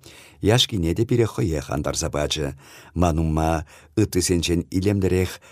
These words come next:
кӑвак хӗррилле турилкепе лартнӑ пек туйынчӗ.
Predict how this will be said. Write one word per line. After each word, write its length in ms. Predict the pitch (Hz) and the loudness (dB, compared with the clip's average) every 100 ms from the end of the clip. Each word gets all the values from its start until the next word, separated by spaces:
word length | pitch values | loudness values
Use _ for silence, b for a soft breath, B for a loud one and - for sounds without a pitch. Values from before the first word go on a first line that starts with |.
| B | B
кӑвак 400 | - 90 90 98 | 0 2 2 0
хӗррилле 640 | - - 90 71 101 101 95 | -4 -2 -2 0 0 2 0
турилкепе 720 | 90 90 95 - 101 107 76 67 b - | 0 0 0 0 2 2 0 -6 b -4
лартнӑ 380 | 78 76 69 76 | -2 -2 -2 -4
пек 180 | 73 | -4
туйынчӗ. 560 | - 71 71 71 69 | -4 -4 -4 -4 -4